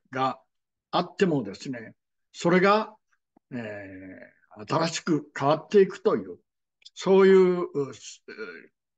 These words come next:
だから最後の希望の時はですね、暗くなる。夜明けの前は一番暗くなる時があるんですね。じゃあそのことをですね、えー、今回はちょっと、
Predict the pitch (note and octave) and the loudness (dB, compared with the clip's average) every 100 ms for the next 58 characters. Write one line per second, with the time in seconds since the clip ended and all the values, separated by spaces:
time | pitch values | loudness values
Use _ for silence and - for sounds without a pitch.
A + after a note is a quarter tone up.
0 | _ - E3 E3+ D3+ D#3 G#3 C4 A#3+ C3+ | _ -4 0 0 0 2 4 4 4 2
1 | - _ _ _ - F3+ G3 G#3 G#3+ G#3 | -2 _ _ _ -4 2 4 6 4 2
2 | G#3 E3+ B2 G2+ - D#3 C3 - - D3+ | 0 -2 -6 -8 -20 -18 -18 -18 -8 0
3 | F3 - E3 D3 G#3+ _ _ _ - D3+ | 0 0 -2 -2 -2 _ _ _ -2 2
4 | F3+ F#3 G3+ G3+ G#3 G#3+ F#3 C#3+ C#3 - | 2 4 4 4 4 4 2 0 -6 -12
5 | - B3 B3+ - G#3+ A3 F#3 E3 C#3+ C3 | -8 -6 -6 -6 -6 -4 -4 -4 -4 -6
6 | B2 B2+ D3+ C#3+ A2 - D3 G#3 B3 _ | -6 -2 0 0 -6 -10 -6 -6 -6 _
7 | _ _ _ _ _ _ _ _ _ - | _ _ _ _ _ _ _ _ _ -6
8 | D#3 - G3 G3 G3 E3 B2+ A2+ - A#2+ | -4 -2 -2 -4 -2 -2 -2 -4 -14 -14
9 | A#2+ - _ _ _ _ C#3 B2 A#2 D3 | -14 -20 _ _ _ _ -12 -10 -6 -6
10 | B2 C3 A#2 A#2 F#3 - - B2+ G2+ - | -4 -6 -8 -6 -6 -6 -6 -6 -6 -12